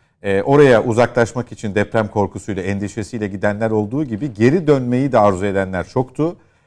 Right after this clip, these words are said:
Gidemeyenler, köylerden bahsediyorum, gidecek yeri olmayanlar da bu endişeyi hep içinde taşıyorlardı. Yani şehir boşalırsa, burası tamamen, e, demografik yapı değişecek şekilde ortadan kaybolursa ne olacak,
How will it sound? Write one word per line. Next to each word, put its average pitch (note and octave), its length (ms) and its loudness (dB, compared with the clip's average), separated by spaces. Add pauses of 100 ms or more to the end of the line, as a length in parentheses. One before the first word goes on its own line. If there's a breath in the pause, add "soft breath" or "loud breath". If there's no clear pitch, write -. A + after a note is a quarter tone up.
(160)
Gidemeyenler, B2+ 840 2
köylerden G#2 560 4
bahsediyorum, D#2+ 640 -2
gidecek G#2+ 420 -2
yeri A#2 140 2
olmayanlar G2 760 -2
da D#3+ 240 -4 (460)
bu E3+ 140 4
endişeyi D3+ 460 0
hep D#3 140 -2
içinde C3 320 -8
taşıyorlardı. F#2+ 600 -4
Yani G#2 300 -2 (260)
şehir C#3+ 380 -2
boşalırsa, G#2 720 -2 (380 soft breath)
burası G#2 260 -2
tamamen, B2+ 600 2 (260)
e, F#2+ 80 -10 (380)
demografik G2+ 500 -2
yapı G#2+ 220 -4
değişecek G#2 460 -4
şekilde F#2+ 380 -12
ortadan G2 600 -4
kaybolursa A2 600 -2
ne A2 80 -4
olacak, F2+ 540 -4